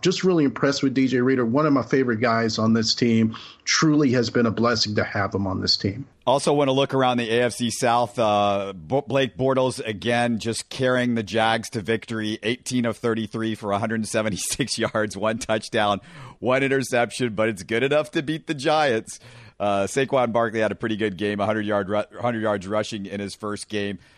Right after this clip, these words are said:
Speaker 2: Uh, Andrew Luck, thirty-nine of fifty-three, over three hundred yards, two touchdowns and an interception in a loss to the Bengals, but,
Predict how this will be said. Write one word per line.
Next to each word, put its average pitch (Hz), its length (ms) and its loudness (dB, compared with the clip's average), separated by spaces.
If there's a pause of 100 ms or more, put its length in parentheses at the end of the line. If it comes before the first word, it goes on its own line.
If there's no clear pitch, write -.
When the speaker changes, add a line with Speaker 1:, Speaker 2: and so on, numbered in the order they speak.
(200)
Speaker 2:
Uh, 107 220 0
Andrew 196 340 -2
Luck, 165 340 0
thirty-nine 151 680 0
of 120 280 -2
fifty-three, 135 840 -4 (360)
over 135 240 0
three 131 240 -4
hundred 127 240 0
yards, 120 240 -2
two 127 120 -6
touchdowns 120 520 -4
and 113 80 -4
an 110 100 -4
interception 107 800 -4
in 143 100 2
a 156 60 2
loss 117 380 2
to 131 60 -8
the 107 120 -2
Bengals, 98 520 -4
but, 101 300 0